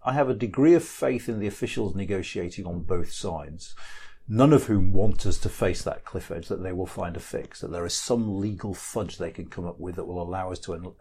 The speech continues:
extend transition, maybe give it a different name, maybe call it, "This is the real implementation phase" or something. But I do not think we can negotiate a trade deal by the end of twenty twenty. So I think unless we can find a way to extend transition, then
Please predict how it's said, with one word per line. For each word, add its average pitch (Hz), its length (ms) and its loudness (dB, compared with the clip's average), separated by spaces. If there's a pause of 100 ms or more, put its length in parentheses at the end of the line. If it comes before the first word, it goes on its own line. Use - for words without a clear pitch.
extend 87 360 -10
transition, 87 520 -12 (280)
maybe 98 200 4
give 90 200 2
it 92 60 4
a 90 80 0
different 92 380 -4
name, 82 340 -6
maybe 90 240 -6
call 98 300 -6
it, - 160 -12 (260)
"This - 180 -6
is 87 120 -8
the 87 80 -4
real 92 240 -2
implementation 87 720 -10
phase" 82 320 -12
or 85 100 -10
something. - 420 -16 (580)
But 139 100 6
I 135 120 6
do 143 340 4
not 101 200 2
think - 280 -10
we 85 100 -10
can 87 160 -8
negotiate 85 500 -8
a - 40 -12
trade 85 260 -10
deal 87 160 -12
by 87 160 -10
the 85 80 -12
end 82 140 -12
of 82 80 -14
twenty 80 280 -14
twenty. - 280 -14
So 113 100 -8
I 104 60 -4
think 120 180 -4
unless 110 400 0
we 110 80 2
can 90 160 -6
find 82 280 -10
a 90 40 -10
way 82 160 -6
to - 160 -12
extend 82 320 -12
transition, 85 560 -14
then 101 300 -10